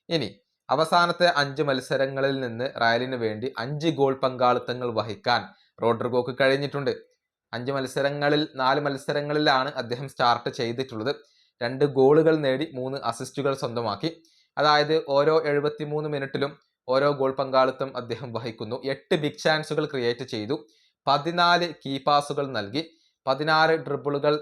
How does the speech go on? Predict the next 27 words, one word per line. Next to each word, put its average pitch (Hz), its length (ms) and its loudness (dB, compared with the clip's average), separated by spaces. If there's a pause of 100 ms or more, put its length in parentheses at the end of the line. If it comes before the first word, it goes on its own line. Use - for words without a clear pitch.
നടത്തിയതിൽ 131 560 -4
പത്തെണ്ണം 135 420 -4 (100)
സക്സസ്ഫുൾ 127 440 -8 (120)
ആയി. 147 80 -2 (400)
അതുപോലെ 139 320 0
തന്നെ 143 140 -6 (100)
ഇരുപത്തിയൊന്ന് 147 600 -4
ക്രോസുകളിൽ 139 560 -2 (160)
പതിനൊന്ന് 143 500 -4
ക്രോസുകൾ 135 440 -4 (100)
സക്സസ്ഫുൾ 123 440 -6 (100)
ആയി. - 120 -2 (420)
പതിനേഴ് 156 500 0
ഫൗളുകൾ 156 420 2 (100)
അദ്ദേഹത്തിന് 127 500 -8
നേരിടേണ്ടി 117 440 -4
വന്നു. 110 200 -6 (480)
സോഫാ 143 280 2
സ്കോറിന്റെ 151 400 0 (100)
ഒരു 143 140 -2
റേറ്റിംഗ് 139 420 -2
ആയി 139 120 2 (100)
കൊണ്ട് 135 240 -6
വന്നിട്ടുള്ളത് 123 480 -2 (560)
ഏഴ് 151 160 6 (120)
പോയിന്റ് 139 320 2 (120)
എട്ട് 127 220 0